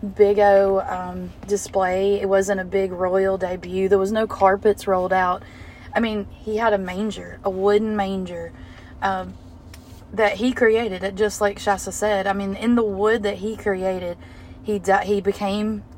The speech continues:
flesh in, and he died on. Um, through the feeding trough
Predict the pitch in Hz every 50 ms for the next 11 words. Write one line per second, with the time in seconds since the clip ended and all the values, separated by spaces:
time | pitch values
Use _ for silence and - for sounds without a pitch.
0 | - - - - - - 196 202 202 208 208 - 240 226 233 240 247 247 233 -
1 | 202 185 180 185 190 180 - 185 185 185 180 170 170 165 165 165 170 - - -
2 | - - - - - - - - - - 196 190 180 180 180 180 185 - - -
3 | - - - - - - - - - - - - - - - - - - 214 220
4 | 240 254 269 277 269 240 226 214 202 - - 208 214 233 233 214 190 190 180 -
5 | - 175 170 165 165 160 - -